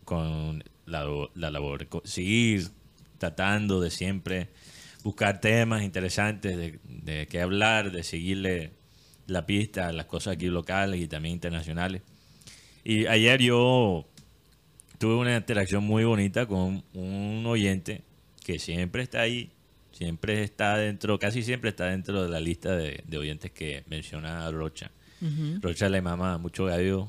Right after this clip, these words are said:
Speaker 1: y yo a veces también un poquito. Eh, por su nombre, porque él es Álvaro Vélez Uribe.
Speaker 2: Ah, sí, sí,
Speaker 1: Sí,
Speaker 2: sí,
Speaker 1: entonces
Speaker 2: sí,
Speaker 1: él ha
Speaker 2: total.
Speaker 1: estado con nosotros mucho tiempo, mucho tiempo.
Speaker 2: Él dice que él es el senior.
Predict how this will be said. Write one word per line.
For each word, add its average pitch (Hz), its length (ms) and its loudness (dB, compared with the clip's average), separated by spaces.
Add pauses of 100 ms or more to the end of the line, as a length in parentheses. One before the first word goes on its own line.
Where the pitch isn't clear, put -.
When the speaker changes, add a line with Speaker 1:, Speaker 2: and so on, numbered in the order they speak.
Speaker 1:
y 80 100 -8
yo 82 260 -6
a 87 40 -4
veces 85 240 -6
también 85 280 -6
un 85 60 -10
poquito. 78 420 -8 (800)
Eh, 80 280 -2
por 87 160 0
su 113 140 0
nombre, 98 360 2 (100)
porque 85 300 -2
él 87 120 0
es 95 260 0
Álvaro 110 600 4
Vélez 107 320 2
Uribe. 101 380 0 (120)
Speaker 2:
Ah, 185 240 4
sí, 196 240 2
sí, 190 140 -4
Speaker 1:
Sí, 190 160 2
Speaker 2:
sí, 151 80 -2
Speaker 1:
entonces 160 300 0
Speaker 2:
sí, 92 60 2
Speaker 1:
él 104 100 4
ha 131 60 4
Speaker 2:
total. 143 200 -4
Speaker 1:
estado 170 160 2
con 151 100 -4
nosotros 147 560 -4 (540)
mucho 165 300 -6
tiempo, 135 440 2
mucho 98 300 -4
tiempo. 107 160 2
Speaker 2:
Él 175 60 2
dice 214 300 4
que 190 100 2
él 185 100 4
es - 280 0
el 170 200 2
senior. 175 500 2